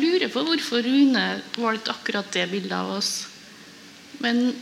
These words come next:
etter å ha hørt deg i går, Rune, så vet jeg hvorfor. For Rune har lyst til å vise at midt oppi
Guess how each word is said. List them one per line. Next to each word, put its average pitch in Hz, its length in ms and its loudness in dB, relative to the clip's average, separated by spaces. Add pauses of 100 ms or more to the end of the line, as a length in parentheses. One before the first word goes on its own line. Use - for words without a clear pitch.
(320)
etter 262 240 2
å 233 60 4
ha 240 80 4
hørt 233 180 2
deg 220 240 2
i 220 80 0
går, 202 160 0
Rune, 240 240 0
så 262 160 2
vet 247 240 2
jeg 190 80 -2
hvorfor. 220 320 -2
For 233 160 -2
Rune 254 240 4
har 208 80 4
lyst 226 320 0
til 214 140 -2
å - 20 0
vise 226 400 0
at - 400 -4 (160)
midt - 400 0
oppi 202 480 -4